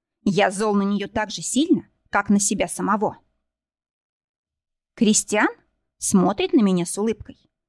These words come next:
На часах двадцать три двадцать пять. Так и не скажешь, что она удивлена позднему визиту. «Дорогой, что-то случилось?» «Мы будем говорить на пороге?»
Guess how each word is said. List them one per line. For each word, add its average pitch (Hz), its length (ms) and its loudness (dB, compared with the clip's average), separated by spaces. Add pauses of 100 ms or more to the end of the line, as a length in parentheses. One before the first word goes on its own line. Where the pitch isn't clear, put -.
(140)
На 202 160 4
часах 226 500 -4 (160)
двадцать 202 500 -2
три 214 140 -2
двадцать 185 380 -6
пять. - 440 -8 (440)
Так 196 260 0
и 320 60 6
не 403 120 2
скажешь, - 520 -6 (120)
что - 240 -4
она 220 260 4
удивлена 180 520 0 (120)
позднему 196 400 0
визиту. 214 480 -4 (1000)
«Дорогой, 359 480 2 (300)
что-то - 300 -4
случилось?» - 720 -2 (680)
«Мы 202 320 6
будем 202 320 -2
говорить 196 360 -2
на 208 100 -2
пороге?» 220 520 0